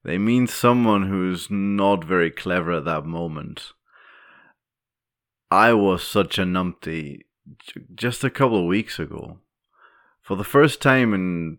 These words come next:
four or five years, it snowed again, and the snow stayed.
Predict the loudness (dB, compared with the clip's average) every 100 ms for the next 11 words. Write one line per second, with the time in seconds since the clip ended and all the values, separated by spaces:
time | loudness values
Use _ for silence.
0 | _ -20 -6 0 4 4 2 0 2 0
1 | -2 0 0 -2 -6 -14 -8 -8 -6 0
2 | 2 4 2 0 -4 -8 -16 _ _ _
3 | -6 -4 -4 -6 -10 -6 -4 -2 -2 -2
4 | 2 2 2 -4